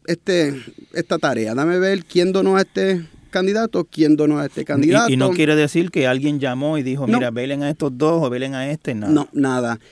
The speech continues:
Speaker 2: Ok.
Speaker 1: Eh, se sentaron, hicieron ese análisis y se vieron varias cosas donde, porque, ¿verdad? Hay una cantidad que tú puedes donar como una persona, a un partido, a una perso-, eh, a un candidato. So, había, <clears throat> permiso, <laughs> ¿verdad?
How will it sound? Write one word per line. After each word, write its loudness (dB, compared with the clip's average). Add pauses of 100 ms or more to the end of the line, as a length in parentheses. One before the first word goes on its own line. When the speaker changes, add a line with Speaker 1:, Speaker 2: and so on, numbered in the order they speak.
(120)
Speaker 2:
Ok. -12
Speaker 1:
Eh, 2
se -2
sentaron, 0
hicieron -2
ese -2
análisis -2
y 0 (480)
se -2
vieron 0
varias -2
cosas -6
donde, -4
porque, -6
¿verdad? -2
Hay -2
una 2
cantidad 0
que -6
tú -6
puedes -2
donar 0
como -6
una -4
persona, -4
a -6
un -4
partido, -2
a 2
una 0
perso-, -6
eh, -4 (120)
a -2
un 2
candidato. -2 (380)
So, -4
había, -2 (120)
<clears throat> 2
permiso, -4
<laughs> -4
¿verdad? -2